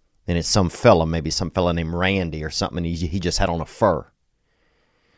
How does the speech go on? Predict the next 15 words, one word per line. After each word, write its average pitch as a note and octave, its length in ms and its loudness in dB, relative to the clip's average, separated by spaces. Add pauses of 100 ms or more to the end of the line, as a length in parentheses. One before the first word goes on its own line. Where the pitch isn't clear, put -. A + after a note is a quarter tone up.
(720)
You A2 100 -2
know, G#2+ 60 4
you F#2 100 4
see F#2 160 2
a G2+ 80 6
lot F#2+ 220 6
of, E2+ 180 0
uh, D#2+ 300 2 (1120)
crouching G2+ 760 4 (1120)
Randys, G#2 840 4 (760)
or G#2 80 2
crouching A#2 460 4
tigers G#2+ 460 6
hitting F#2+ 260 4
Randys. E2 560 0